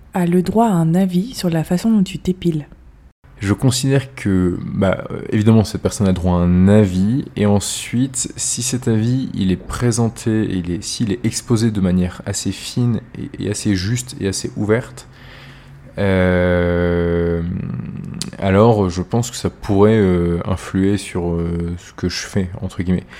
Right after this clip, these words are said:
Speaker 2: Par contre, si c'est un avis tranché, obtus, et, et franchement, je suis seul. Si c'est un avis, euh, tranché, obtus, euh, et un peu, un peu bêta, et qui manque de... de, de,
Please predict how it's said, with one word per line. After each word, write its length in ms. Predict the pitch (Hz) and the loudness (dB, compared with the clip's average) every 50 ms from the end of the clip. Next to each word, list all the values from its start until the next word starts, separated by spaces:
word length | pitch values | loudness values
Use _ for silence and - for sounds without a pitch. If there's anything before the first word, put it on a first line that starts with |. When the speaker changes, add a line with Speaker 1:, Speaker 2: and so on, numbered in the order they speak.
| - - - - | -20 -16 -8 -6
Speaker 2:
Par 120 | - - | -4 0
contre, 160 | - 117 - | 0 0 0
si 100 | - 101 | 0 -4
c'est 100 | - - 95 | -2 0 2
un 60 | 92 | 2
avis 180 | 95 87 87 | 2 0 -2
tranché, 680 | - - - - 98 90 - - 101 98 95 95 95 90 | -6 -8 -4 -4 -4 -4 -2 0 0 2 2 2 2 2
obtus, 580 | 87 - - - - 98 98 98 98 95 92 | 0 -2 -8 -10 -6 -4 -2 0 0 0 0
et, 360 | 87 85 85 85 87 85 85 | 0 0 -2 -2 -2 -2 -4
et 60 | 87 - | -4 -4
franchement, 300 | - 90 - - 98 92 | -4 -4 -2 0 0 -2
je 60 | - | -2
suis 80 | - - | -4 -10
seul. 160 | - - 98 95 90 - - - - - - - - - | -12 -12 -12 -12 -14 -16 -20 -20 -20 -20 -20 -20 -20 -18
Si 160 | - - - | -16 -12 -8
c'est 100 | - - | -4 -2
un 80 | 92 92 | 0 2
avis, 280 | 92 90 95 95 101 95 | 2 2 2 2 2 4
euh, 140 | 90 87 | 2 2
tranché, 600 | 85 - - - 113 104 - - - 107 107 107 101 | 0 -4 -4 -2 -2 0 0 2 4 6 6 6 6
obtus, 560 | 95 90 - - - - 104 104 104 107 107 | 6 4 0 -4 -4 0 0 2 4 4 4
euh, 380 | 101 95 90 87 85 85 87 85 85 | 4 4 4 2 2 0 0 0 -2
et 40 | 85 | -2
un 100 | 87 90 | -4 -4
peu, 360 | - - 101 98 95 92 87 | -2 0 2 2 4 2 2
un 80 | 85 87 | 0 -2
peu 140 | - - 90 | -4 -6 -6
bêta, 520 | 87 90 98 92 - - 104 101 98 98 | -2 -2 -2 -2 -2 0 2 2 4 2
et 60 | 92 87 | 2 0
qui 140 | - - | -2 -2
manque 220 | 92 92 92 90 85 | 0 0 0 0 -2
de... 120 | 87 85 | -2 -6
de, 120 | 85 - - | -6 -6 -8
de, 280 | - 50 50 50 50 | -8 -8 -8 -6 -6